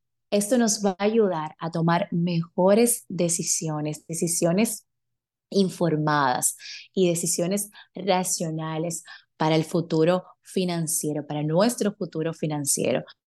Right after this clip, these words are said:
Recuerden, recuerden, señores, que debemos crear y seguir un presupuesto. Esto es un proceso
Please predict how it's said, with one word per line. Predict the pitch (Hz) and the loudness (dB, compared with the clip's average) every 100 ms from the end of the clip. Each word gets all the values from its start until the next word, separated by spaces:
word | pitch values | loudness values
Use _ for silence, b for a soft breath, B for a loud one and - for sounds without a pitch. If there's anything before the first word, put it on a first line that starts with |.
| _ - | _ 2
Recuerden, | 185 185 190 180 170 156 151 156 _ _ - | 2 4 4 4 4 -2 -8 -12 _ _ -10
recuerden, | 170 - 165 147 147 139 | -8 0 2 2 0 -2
señores, | 151 147 147 151 - B B B - | -2 -2 -2 -4 -4 B B B -2
que | 180 | 2
debemos | 185 202 208 | 4 4 2
crear | - 185 180 202 | 0 0 0 0
y | 208 | -2
seguir | 170 156 165 | -4 -6 -6
un | 170 | -6
presupuesto. | 175 170 - - 151 151 - 151 | -6 -4 -4 -6 -6 -6 -6 -2
Esto | 160 - 202 | -2 2 4
es | 208 226 - | 4 4 0
un | 190 196 | 0 -2
proceso | - 226 208 - 139 - 160 | 2 2 2 0 -2 -2 -6